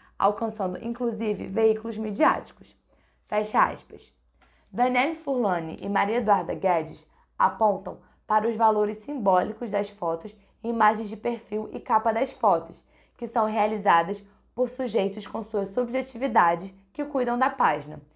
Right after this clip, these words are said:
Indicam a desqualificação e o combate ao feminismo através dos símbolos utilizados nas fotos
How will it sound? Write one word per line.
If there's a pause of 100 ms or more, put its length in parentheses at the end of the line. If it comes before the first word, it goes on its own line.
(260)
Indicam
a
desqualificação (320)
e
o
combate
ao
feminismo (260)
através
dos
símbolos
utilizados
nas
fotos